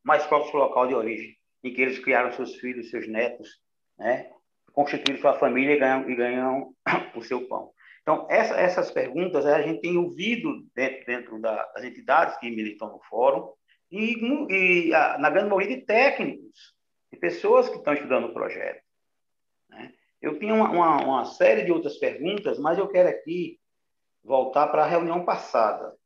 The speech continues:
A reunião passada, na pergunta do professor Alexandre, que infelizmente não tá podendo participar, tá, tá convalescendo, mas que foi, foi respondida pelo, pelo, pelo Ministério Público Federal. E, o, e como essa, essas reuniões elas são privadas,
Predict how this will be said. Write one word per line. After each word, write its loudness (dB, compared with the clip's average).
A -20
reunião -8
passada, 2
na 0
pergunta 2
do -2
professor -2
Alexandre, -2
que -6
infelizmente -4
não -6
tá 2
podendo -6
participar, 0
tá, 0
tá -4
convalescendo, -2
mas 2
que -2
foi, -2
foi 0
respondida 0
pelo, 2
pelo, 0
pelo -4
Ministério -4
Público -20
Federal. -2
E, -10
o, -8
e -6
como -4
essa, 2
essas -2
reuniões 0
elas -2
são -12
privadas, 0